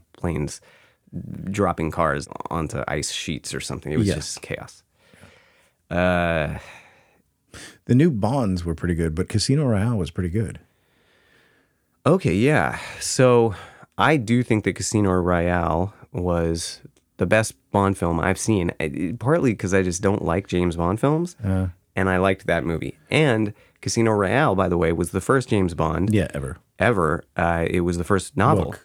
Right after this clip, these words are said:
Speaker 2: yeah.
Speaker 1: and I read it, and I really enjoyed it. I was like, "Oh, I get it. I get why people are into this." It
Speaker 2: Mm-hmm.
Speaker 1: is, it, the writing's good. It's very suspenseful. It's very, like, you know, it, it's not as ridiculous as the movies.
Speaker 2: I just, I really loved Casino Royale.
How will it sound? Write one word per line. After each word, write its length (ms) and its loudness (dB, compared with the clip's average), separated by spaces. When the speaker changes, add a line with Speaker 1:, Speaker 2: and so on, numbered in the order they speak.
Speaker 2:
yeah. 120 -4
Speaker 1:
and 120 2
I 60 2
read 260 4
it, 180 -2
and 500 0
I 200 2
really 360 2
enjoyed 260 2
it. 80 2
I 40 2
was 120 0
like, 180 -2
"Oh, 80 4
I 80 2
get 240 0
it. 220 0
I 80 -4
get 260 0
why 140 2
people 300 -2
are 60 2
into 260 2
this." 300 -8
It 60 -2
Speaker 2:
Mm-hmm. 160 2
Speaker 1:
is, 160 0
it, 280 -2
the 100 2
writing's 500 0
good. 400 2
It's 440 -6
very 320 0
suspenseful. 600 -2
It's 100 -8
very, 280 2
like, 280 -2
you 120 0
know, 240 -2
it, 200 -12
it's 280 -2
not 240 4
as 460 0
ridiculous 1000 0
as 240 0
the 80 0
movies. 440 0
Speaker 2:
I 60 6
just, 180 0
I 60 6
really 280 6
loved 260 4
Casino 320 2
Royale. 320 0